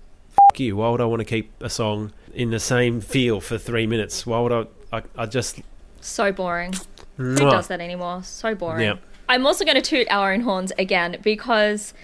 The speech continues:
Speaker 2: it's not the first time that in this podcast that you or I, but more <laughs> so you,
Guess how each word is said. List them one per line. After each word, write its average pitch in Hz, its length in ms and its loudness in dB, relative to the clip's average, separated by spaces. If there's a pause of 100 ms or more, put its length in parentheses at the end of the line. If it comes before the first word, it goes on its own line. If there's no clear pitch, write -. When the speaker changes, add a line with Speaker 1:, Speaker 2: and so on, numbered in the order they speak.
(340)
Speaker 2:
it's - 460 -2 (100)
not 254 280 -2
the 392 100 -4
first 208 520 0
time 180 500 0 (500)
that 190 240 0
in 208 180 2
this 214 160 0
podcast 180 600 -2
that 151 200 -2 (560)
you 190 600 -2 (180)
or 196 240 4
I, 175 220 4
but - 180 -4
more 233 360 -2
<laughs> - 40 -20
so - 280 -4
you, 196 400 -4